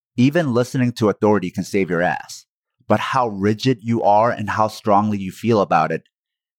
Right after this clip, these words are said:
that's what we're looking at here. This particular statement invokes conventionalism, authoritarian aggression,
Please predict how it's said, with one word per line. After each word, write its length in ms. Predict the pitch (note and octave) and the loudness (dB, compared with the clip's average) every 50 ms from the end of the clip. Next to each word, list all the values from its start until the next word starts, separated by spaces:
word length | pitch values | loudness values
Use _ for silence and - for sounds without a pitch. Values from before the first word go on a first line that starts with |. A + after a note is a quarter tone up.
| _ _ _ _ - | _ _ _ _ 2
that's 300 | G2 G2+ G#2 F#2+ - - | 4 4 4 2 0 -2
what 160 | F#2 E2 D2 | -4 -4 -2
we're 180 | E2 E2+ D2 D#2+ | -2 -4 -4 -4
looking 260 | E2+ F2 - E2 C#2 | -6 -6 -8 -8 -10
at 180 | A#1+ G1+ G#1 - | -10 -10 -12 -14
here. 260 | - G1+ G1+ - - _ _ _ _ _ _ _ _ _ _ _ _ _ _ _ _ _ _ - | -14 -14 -14 -16 -20 _ _ _ _ _ _ _ _ _ _ _ _ _ _ _ _ _ _ 0
This 280 | A2+ B2+ C#3+ - - - | 0 0 0 0 -6 -10
particular 600 | - - A2 - - G2+ - - G2 F2+ F2 - | -6 -4 -4 -2 -2 -4 -4 -2 -2 -2 -2 -2
statement 500 | - - F#2+ F2 D#2+ C#2+ F2+ F2+ E2 _ _ | -2 0 0 0 0 -2 -4 -6 -6 _ _
invokes 520 | - G2 F#2 D#2+ G2 F#2 F2 - - - - _ _ _ - | -4 -4 -2 0 0 0 0 -2 -6 -16 -18 _ _ _ -10
conventionalism, 1000 | - G#2 G2+ F#2 G#2 A2+ A#2+ - - C#3 C3 B2+ C3+ C3 A#2+ C3 C#3+ C#3+ C#3+ C3+ _ _ _ _ _ _ _ _ | -6 -4 0 2 2 0 0 -2 -2 0 0 0 0 0 0 -2 -4 -4 -4 -8 _ _ _ _ _ _ _ _
authoritarian 960 | - G2 G2 - - A2+ A2 A2 G#2 - - A#2 A2 A2 A2 G#2+ G#2 G2+ - - | -2 -2 -2 0 2 2 2 2 2 0 0 0 2 2 2 0 0 -2 -4 -6
aggression, 640 | G2+ - - G2 G2 G2 - - C3 C3 C#3 C3+ | -6 -2 0 2 2 2 0 -2 -4 -4 -4 -6